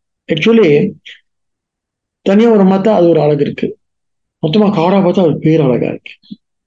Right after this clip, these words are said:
இல்லையா? Actually, இது ஒரு அழகு தான். அதனால தான் நம்ம சொல்றோம், இது, இதுல வந்து தனியா வெஷ்-, சமஷ்டின்றது தனியா ஒண்ணு கிடையாது, தனியா சமஷ்டின்னு ஒண்ணு இருக்கா?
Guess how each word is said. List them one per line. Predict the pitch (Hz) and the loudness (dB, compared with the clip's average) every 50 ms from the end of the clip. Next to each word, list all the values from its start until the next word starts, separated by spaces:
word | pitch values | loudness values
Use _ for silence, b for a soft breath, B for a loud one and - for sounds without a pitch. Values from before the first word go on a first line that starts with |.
| _ _ _ _ _ _ _ _ _ _ _ _ _ _ | _ _ _ _ _ _ _ _ _ _ _ _ _ _
இல்லையா? | - 156 165 185 185 | -2 0 0 0 0
Actually, | 165 151 147 156 - 226 214 | 0 -2 -2 -2 0 0 2
இது | 214 180 | 2 2
ஒரு | 165 151 | 2 2
அழகு | 143 156 180 190 175 165 147 147 | 2 2 2 2 2 2 2 0
தான். | 135 120 107 - - _ _ _ _ _ _ _ _ _ _ _ _ _ _ _ _ _ _ _ _ | 0 -2 -4 -6 -10 _ _ _ _ _ _ _ _ _ _ _ _ _ _ _ _ _ _ _ _
அதனால | - 160 170 180 185 | -2 0 0 0 0
தான் | 185 214 196 190 | 0 0 2 2
நம்ம | 180 - | 0 0
சொல்றோம், | 190 185 175 185 202 185 170 165 180 196 196 185 B B B B B _ | 0 0 2 2 2 2 2 2 2 0 -2 -4 B B B B B _
இது, | _ 180 175 180 | _ 0 0 2
இதுல | 180 180 180 175 175 175 | 2 2 2 2 2 2
வந்து | 180 180 185 208 208 196 175 156 147 156 - - _ _ _ | 2 2 2 2 2 2 2 0 0 -4 -8 -14 _ _ _
தனியா | - 175 190 208 214 208 208 180 170 | -2 0 2 2 2 2 2 0 -2
வெஷ்-, | - - - 156 156 180 196 185 185 - _ - 370 - - - - - | -2 -2 -2 0 0 0 0 -2 -6 -10 _ -8 -8 -8 -8 -8 -6 -4
சமஷ்டின்றது | 170 185 196 196 190 202 226 226 202 220 214 180 190 190 170 | 0 0 0 0 0 0 0 2 2 2 2 2 0 0 2
தனியா | 170 170 185 208 202 185 | 2 2 2 2 2 2
ஒண்ணு | 170 156 151 | 2 0 0
கிடையாது, | 156 139 143 143 127 107 120 - - - - _ _ _ _ _ _ _ _ _ _ _ _ _ _ _ _ _ _ _ _ _ _ _ _ _ _ _ _ _ _ - | 2 2 2 0 0 0 -2 -4 -6 -10 -14 _ _ _ _ _ _ _ _ _ _ _ _ _ _ _ _ _ _ _ _ _ _ _ _ _ _ _ _ _ _ -4
தனியா | 170 185 202 220 233 233 | 0 2 2 4 2 2
சமஷ்டின்னு | 220 196 208 202 196 - 220 214 196 190 | 2 2 2 0 0 2 2 2 2 2
ஒண்ணு | 175 175 | 2 2
இருக்கா? | 160 151 147 147 127 117 - | 2 0 0 -2 -2 -4 -8